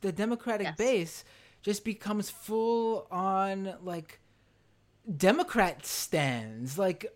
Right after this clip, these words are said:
Speaker 1: you don't, you can't
Speaker 2: Yes.
Speaker 1: treat, you can't treat politics like that. That's not how it works. These people aren't your favorite celebs. These people are elected officials. You gotta hold their feet to the fire, even if you like them.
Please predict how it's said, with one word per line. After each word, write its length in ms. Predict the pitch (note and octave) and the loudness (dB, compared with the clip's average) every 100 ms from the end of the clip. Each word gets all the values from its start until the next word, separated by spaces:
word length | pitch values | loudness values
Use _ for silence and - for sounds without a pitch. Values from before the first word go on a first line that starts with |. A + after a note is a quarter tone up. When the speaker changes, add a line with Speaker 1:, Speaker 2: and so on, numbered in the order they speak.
| - G#3+ | -8 -4
Speaker 1:
you 200 | A3 C#4 | 2 2
don't, 220 | D#4+ B3 | 2 0
you 100 | C4 | -2
can't 300 | - D#4 A3+ | 0 0 2
Speaker 2:
Yes. 100 | G3 | 2
Speaker 1:
treat, 280 | D4+ D#4+ - | 2 0 -2
you 140 | G#3+ A3+ | -4 -4
can't 300 | D#4+ D#4 - | -2 -4 -4
treat 440 | - C4+ D3+ - | -6 -6 -6 -8
politics 680 | - - D#4 F4+ F#3+ D3+ - | -4 -4 -6 -6 -8 -8 -10
like 220 | A#2+ A#2+ | -12 -12
that. 200 | A#2+ B2+ | -10 -8
That's 180 | E3 - | -8 -4
not 180 | E3+ G#3 | -4 -2
how 160 | G#3+ | -2
it 80 | F3+ | -2
works. 680 | D#3 E3 C#4 F#3 - - - - - - - - | -4 -4 -4 -6 -14 -16 -16 -18 -20 -20 -20 -6
These 240 | - B3 G#3+ | 2 2 2
people 420 | C4 C#4 D4 C4 | -2 0 2 4
aren't 360 | F#3+ G#3 A3 F#3+ | 4 4 4 2
your 100 | E3 | 0
favorite 480 | - F#3 E3+ D#3+ C#3 | 2 2 2 -2 -6
celebs. 880 | - D#3+ C3+ B2+ C3 F3+ C4+ A#3+ | -4 -4 -2 -2 -2 -2 -4 -4
These 180 | A3+ A#3+ | -4 -4
people 380 | - B3+ B3 A#3+ | -4 -6 -2 -2
are 180 | F3+ G#3 | 2 2
elected 380 | A3 G#3+ G#3+ G#3+ | 2 0 0 -2
officials. 560 | G3 B3+ C#4+ D#4 G3 D3 | -2 -6 -6 -4 -4 -2
You 80 | |
gotta 180 | D#3 F3+ | 0 0
hold 200 | - F#3+ | 0 -4
their 140 | F#3+ F3 | -4 -6
feet 240 | A3+ G#3 | -8 -6
to 80 | G#3 | -6
the 80 | G3 | -2
fire, 400 | G3+ A3 A3+ - - - - | 0 2 2 -2 -10 -18 -2
even 240 | B3+ F4 | 0 2
if 220 | A#3+ B3 A3+ | 2 2 2
you 160 | A#3 | 2
like 480 | D#3 C3+ - - - | 0 0 -2 -2 -8
them. 140 | A#2+ | -14